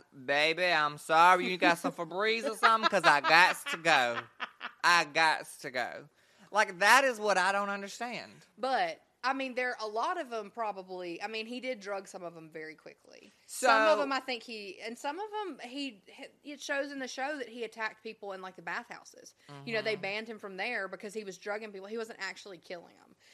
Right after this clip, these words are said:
Speaker 2: And there were, the very first, his very first kill, he did not,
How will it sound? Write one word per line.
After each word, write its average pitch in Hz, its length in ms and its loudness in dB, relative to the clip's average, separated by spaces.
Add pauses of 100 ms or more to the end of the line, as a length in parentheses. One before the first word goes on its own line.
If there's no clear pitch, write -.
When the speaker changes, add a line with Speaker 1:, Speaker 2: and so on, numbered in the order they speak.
(140)
Speaker 2:
And 240 200 -4
there 254 140 -2
were, 254 380 -4 (220)
the 214 100 -4
very 233 260 -4
first, 233 440 -10
his 240 160 -12
very 240 220 -4
first 285 260 -8
kill, 311 200 -8
he 262 160 -10
did 226 140 -8
not, 214 260 -10